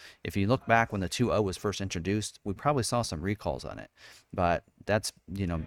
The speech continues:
been going for a while. This is, and by the way, this, the hybrid that's in the Maverick is a new hybrid. So it is a, it's a two point five liter, but it's been an, an enhanced two point five liter, and it has a different transmission than they did in the Fusion. So, uh, so keep that in mind, uh, as well. But,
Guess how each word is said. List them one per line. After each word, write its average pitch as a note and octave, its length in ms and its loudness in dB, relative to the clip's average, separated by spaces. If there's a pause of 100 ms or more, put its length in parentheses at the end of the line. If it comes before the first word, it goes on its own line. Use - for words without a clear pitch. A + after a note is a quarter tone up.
(120)
been G2+ 180 2
going F#2+ 280 0
for E2 100 -6
a D2+ 40 -4
while. C2 260 0
This A#2 240 2
is, B2+ 180 2
and G#2+ 140 0
by A2 100 6
the A#2+ 80 6
way, A2+ 140 6
this, A2+ 340 0
the G2 160 0
hybrid B2 380 0
that's F2+ 220 2
in A2 200 0
the A2+ 80 2
Maverick A2+ 400 2 (360)
is G#2+ 160 2
a G#2 60 6
new G#2 140 6
hybrid. G2 360 0 (120)
So F#2+ 240 2
it G2+ 80 6
is A#2 160 2
a, G#2 320 6
it's - 220 -4
a F#2+ 100 -2
two B2 160 0
point B2+ 200 0
five A2 320 4
liter, G#2 220 2
but F#2 200 0
it's D#2 100 -6
been F2 160 -4
an, D#2+ 220 -4
an E2+ 140 -4
enhanced F2+ 340 -2
two G#2+ 80 -4
point F#2+ 240 -4
five G2 240 2
liter, F#2+ 200 2
and E2 140 -2
it - 20 0
has G2 140 0
a F2+ 60 -4
different F#2+ 320 -4
transmission F2 640 -2 (420)
than F#2 520 2
they G2 180 0
did F#2 240 0
in E2+ 160 -2
the E2 80 -2
Fusion. F#2 520 -4
So, F2 360 0 (360)
uh, D2 200 2
so - 160 0
keep - 180 -4
that A2 120 6
in E2 80 2
mind, F#2+ 580 2
uh, F2 320 2
as F2 180 -4
well. F#2+ 280 4
But, D#2+ 280 2